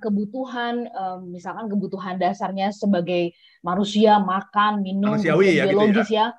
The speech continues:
Speaker 1: manusiawi katanya seperti itu.
Speaker 2: Ya.
Speaker 1: Nah, mari kita coba perjelas, Pak Arfan, bantu kami untuk memahami, eh,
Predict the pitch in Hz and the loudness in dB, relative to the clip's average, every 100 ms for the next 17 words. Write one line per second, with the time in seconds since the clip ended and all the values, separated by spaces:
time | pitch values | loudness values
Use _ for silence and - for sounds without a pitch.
0 | _ 208 240 262 262 320 254 214 220 226 | _ -4 -2 0 4 4 4 2 -4 -4
1 | 202 185 135 120 - - 254 240 _ _ | -6 -4 -6 -8 -12 -2 0 0 _ _
2 | 262 339 339 302 339 403 311 240 220 - | -2 0 0 -4 -2 -2 0 2 2 -2
3 | 233 208 196 202 233 208 202 233 233 202 | -4 -2 0 -2 -4 -6 -6 -6 -6 -6
4 | 196 202 190 226 214 190 185 185 180 180 | -8 -10 -8 -8 -8 -8 -10 -6 -4 -4
5 | 185 196 190 208 226 226 - - - 226 | -6 -8 -6 -4 -4 -6 -14 -12 -4 0
6 | 220 214 214 | 2 4 4